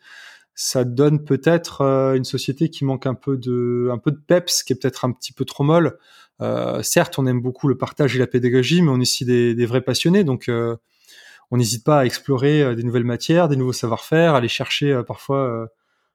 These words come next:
euh, très loin, au Japon, dans des petits ateliers reculés pour faire des vieilles teintures à la Digo, euh, comme il y a deux cents ans sous l'ère Meiji. Euh, on est, on a aussi ce côté, euh, ce côté maniaque, quoi.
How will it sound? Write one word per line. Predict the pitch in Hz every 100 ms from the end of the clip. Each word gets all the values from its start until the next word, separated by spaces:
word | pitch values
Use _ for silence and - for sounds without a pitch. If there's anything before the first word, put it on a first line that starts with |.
| _ 127
euh, | 120
très | - -
loin, | 143 151 156 156
au | 123
Japon, | 131 - 156 156 156
dans | 127
des | 117
petits | - 139
ateliers | 135 143 131
reculés | 135 127 - 143 143
pour | 147 120
faire | 127
des | 113
vieilles | 113 135
teintures | 139 131 139
à | 127
la | 123
Digo, | 123 123 139 143 143
euh, | 120 120
comme | - 131
il |
y |
a |
deux | 123 131
cents | - 131
ans | 135
sous | -
l'ère | 127 120
Meiji. | 123 139 165 170 - - - _ _ _ 120
Euh, | 120 117 117 113 117 120 - 165 _ _ - 156
on | 139
est, | 139 143 139 135 135 147
on | 139 - 156
a |
aussi | 156 151 175
ce |
côté, | - 156 170 160
euh, | 151
ce | 147
côté | 151 156
maniaque, | 147 156 160 -
quoi. | 127 113